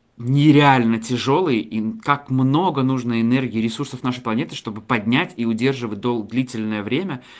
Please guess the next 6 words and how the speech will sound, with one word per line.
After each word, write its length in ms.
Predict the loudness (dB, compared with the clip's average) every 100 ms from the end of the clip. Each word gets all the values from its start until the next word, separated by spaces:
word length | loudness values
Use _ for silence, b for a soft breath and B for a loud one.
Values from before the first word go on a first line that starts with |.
| B B
в 80 | -18 -8 2
воздухе 640 | 2 4 0 -2 -4 -12 -12
такие 380 | -8 -6 -4 -4
тяжёлые 840 | -2 -4 0 2 2 0 -4 -6 -10 _ -14
железные 580 | -6 -2 0 0 0 -2
машины. 440 | -2 -6 -12 -14